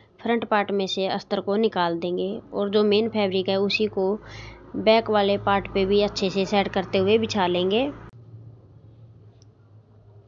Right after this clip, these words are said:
और यहाँ से देखिए, ये मैंने फ्रंट को अभी नहीं छांटा है, मैं सिलाई करते वक्त ही फ्रंट को छांटूंगी। और नीचे से भी अच्छे से पल्ले को सेट करते हुए बिछा लें।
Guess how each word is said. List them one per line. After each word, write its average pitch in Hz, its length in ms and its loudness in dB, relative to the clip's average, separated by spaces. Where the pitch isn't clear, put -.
और 220 100 4
यहाँ 202 280 2
से 202 180 -2
देखिए, 190 320 0
ये 214 160 2
मैंने 202 240 0
फ्रंट 190 260 -4
को 202 100 -4
अभी 190 160 0
नहीं 196 180 0
छांटा 185 340 -4
है, 196 160 -4
मैं 208 160 -2
सिलाई 190 300 -4
करते 185 300 -8
वक्त 190 240 -6
ही 202 100 0
फ्रंट 190 260 -6
को 190 140 -8
छांटूंगी। 190 520 -8
और 226 80 2
नीचे 226 340 0
से 208 160 -2
भी 202 140 0
अच्छे 202 260 -4
से 196 140 -4
पल्ले 190 260 0
को 190 140 -6
सेट 185 220 -6
करते 185 300 -6
हुए 185 220 -2
बिछा 185 300 -6
लें। 196 220 -2